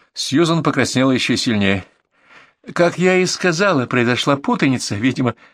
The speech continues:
как из-за имени нового пса, так и из-за его местонахождения».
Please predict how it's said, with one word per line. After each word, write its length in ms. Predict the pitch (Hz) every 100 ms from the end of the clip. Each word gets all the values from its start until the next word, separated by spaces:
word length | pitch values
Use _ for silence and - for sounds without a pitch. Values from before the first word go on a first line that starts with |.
| _ _
как 160 | - 131
из-за 180 | 120 127
имени 260 | 135 131
нового 360 | 127 131 131 131
пса, 360 | - - 131 143
так 220 | 135 120
и 220 | 117 113
из-за 180 | 95 113
его 200 | 113 117
местонахождения». 920 | 117 120 135 123 143 127 165 220 127